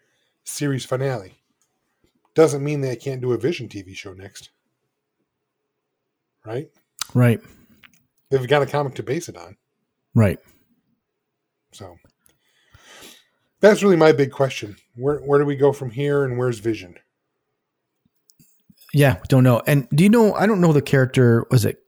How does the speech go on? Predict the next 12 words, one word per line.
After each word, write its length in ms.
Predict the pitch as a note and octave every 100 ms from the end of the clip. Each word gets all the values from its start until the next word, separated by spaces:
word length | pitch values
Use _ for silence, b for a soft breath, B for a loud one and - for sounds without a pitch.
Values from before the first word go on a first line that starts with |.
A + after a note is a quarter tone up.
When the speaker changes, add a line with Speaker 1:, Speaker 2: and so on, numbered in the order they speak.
| -
Speaker 2:
Kathan? 600 | A#2+ - A#2+ B2 E3+ G3 - _
Do 60 | -
you 40 |
know 120 | B2+ D#3+
this 120 | D#3+
character? 560 | - - - F3 - _ _ _ _ _ _ _ _ b b b b b b _ -
Speaker 1:
Uh, 180 | F3 E3
I've 160 | G3
seen 140 | - G#3+
lots 200 | F3 -
of 80 | B2
references. 760 | B2 B2 C#3 - D3 D#3 -